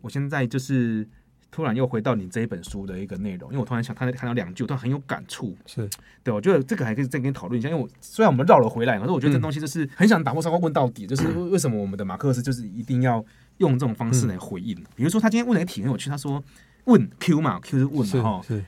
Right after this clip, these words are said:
Speaker 1: “营业开门时间还没有到，外面很冷，或是外面很热，我可不可以先进来？”这样子。然后他的 answer 回答就是说，
Speaker 2: 嗯。
Speaker 1: “你去汉神巨蛋试试。”
Speaker 2: 嗯。
Speaker 1: 嘿，这是，这是其中一个题目啦。
Speaker 2: 是。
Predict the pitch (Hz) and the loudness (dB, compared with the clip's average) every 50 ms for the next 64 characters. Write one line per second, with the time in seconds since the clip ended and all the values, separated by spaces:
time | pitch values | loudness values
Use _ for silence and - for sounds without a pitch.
0 | - _ - 202 202 226 262 277 262 208 170 151 131 - 208 208 208 208 208 180 | -10 _ 2 4 4 6 6 6 4 4 4 2 0 0 2 2 4 4 4 4
1 | 127 123 127 - - 123 127 127 147 151 139 123 123 123 131 123 104 101 - - | 4 2 2 0 0 0 0 2 0 0 0 0 0 2 2 0 0 0 0 0
2 | 113 107 - 156 156 170 160 143 127 - - 110 113 131 165 180 185 185 143 101 | 0 0 0 0 0 2 2 0 -2 -2 -2 -2 0 4 8 10 10 10 8 6
3 | 90 - - 131 131 135 147 147 143 139 113 107 90 90 98 127 147 135 101 90 | 2 -4 -4 -2 0 0 2 2 0 0 0 -2 -4 -4 -2 0 0 0 0 -2
4 | - _ - - - _ _ _ 123 147 135 147 139 151 135 131 135 127 131 131 | -6 _ -20 -20 -20 _ _ _ -2 0 0 0 0 0 0 2 2 2 2 2
5 | 139 110 98 80 67 67 - 92 95 87 82 90 - - - _ _ _ _ - | 2 0 0 -4 -8 -12 -12 -12 -12 -12 -12 -14 -16 -18 -20 _ _ _ _ -2
6 | 113 117 139 160 165 170 170 165 156 160 - - 113 92 - 107 107 113 104 92 | 0 2 4 4 2 4 4 2 2 2 0 0 -2 -2 -2 -4 -4 -4 -4 -4
7 | 95 107 117 110 - 117 107 101 104 104 104 - _ _ _ _ _ _ 120 113 | -4 -4 -6 -4 -4 -4 -4 -4 -6 -8 -12 -18 _ _ _ _ _ _ -6 -6
8 | 110 - 170 165 170 180 156 135 - 107 113 - 135 120 123 110 - - 101 90 | -4 -4 -2 0 0 0 0 0 -2 -4 -2 -2 0 0 0 0 -2 -6 -10 -10
9 | - - 104 90 - _ _ _ _ _ _ _ _ _ _ _ _ _ - 143 | -8 -8 -8 -10 -10 _ _ _ _ _ _ _ _ _ _ _ _ _ -4 -2
10 | 131 117 104 - - - 135 131 165 175 139 131 - - 254 254 311 - - 220 | -2 -2 -2 -4 -6 -4 -2 2 2 2 2 0 0 -2 0 0 2 4 4 4
11 | 233 214 190 - - 135 139 175 175 135 107 87 78 - - - 127 107 | 4 4 2 2 2 4 6 6 6 4 2 -2 -6 -4 0 0 0 0